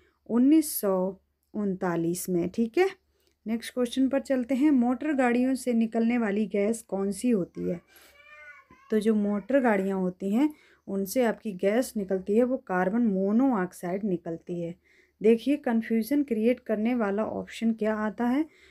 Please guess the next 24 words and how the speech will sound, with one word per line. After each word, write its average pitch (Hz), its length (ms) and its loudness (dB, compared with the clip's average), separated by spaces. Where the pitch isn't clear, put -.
मोनोऑक्साइड 220 1000 0
की 240 180 -6
जगह 196 300 2
पे 262 200 2
डाइऑक्साइड 208 840 0
भी 220 100 0
लिख 220 180 0
सकते 226 340 -8
हैं 277 240 0
या 220 320 2
मोनो, 214 460 4
डाई, 220 600 4
ट्राई 214 340 4
कुछ 220 280 -6
भी 269 140 2
कर 220 140 -6
सकते 180 360 -12
हैं। 180 160 -6
ठीक 233 200 -2
है, 294 60 6
उसमें 233 280 0
आपको 226 240 -4
मोनो 226 380 2
याद 180 260 0